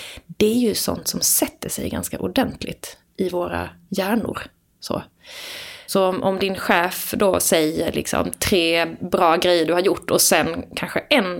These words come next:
liten sak som du skulle kunna förbättra, då så kommer ju du i efterhand gå och grunna på den där grejen som inte var så bra. Det är det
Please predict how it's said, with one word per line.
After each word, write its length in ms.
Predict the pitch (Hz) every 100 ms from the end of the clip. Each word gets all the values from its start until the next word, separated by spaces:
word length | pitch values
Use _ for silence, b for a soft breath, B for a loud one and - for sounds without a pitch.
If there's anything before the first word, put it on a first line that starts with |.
| 78 -
liten 240 | - -
sak 300 | - - -
som 220 | - -
du 200 | - -
skulle 300 | - - -
kunna 280 | - - -
förbättra, 540 | - - - - - - B B B B B B _
då 460 | 175 170 196 180 180
så 180 | -
kommer 280 | - 202 196
ju 80 | 196
du 100 | 185
i 140 | 87
efterhand 400 | 127 - - 170
gå 120 | 87 87
och 180 | 85
grunna 380 | 165 190 190 170
på 180 | 170 190
den 160 | 180 175
där 100 | 165
grejen 520 | - 165 160 - - - _
som 340 | - - 85 78
inte 240 | 76 -
var 100 | 76
så 120 | -
bra. 220 | - - - _ _
Det 100 | 185
är 60 | 190
det 420 | 170 170 180 175